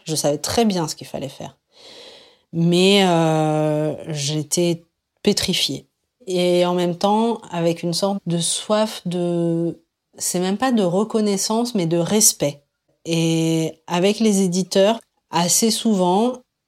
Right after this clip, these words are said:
ben, je trouvais que ils respectaient pas mon travail. Et je coupais les ponts avec tout le monde.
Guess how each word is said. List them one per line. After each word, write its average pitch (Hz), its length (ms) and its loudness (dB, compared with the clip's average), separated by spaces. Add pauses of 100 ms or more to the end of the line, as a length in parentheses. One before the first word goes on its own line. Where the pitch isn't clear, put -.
(160)
ben, 160 800 -2
je 151 140 -4
trouvais 190 640 0
que 156 800 0 (1080)
ils 160 140 0
respectaient 190 600 2
pas 175 220 0
mon 165 180 -2
travail. 151 600 -4 (1800)
Et 151 100 -6
je - 80 -4
coupais 170 260 0
les 165 140 2
ponts 147 240 -8
avec 139 180 -8
tout - 140 -14
le 131 80 -12
monde. 143 340 -12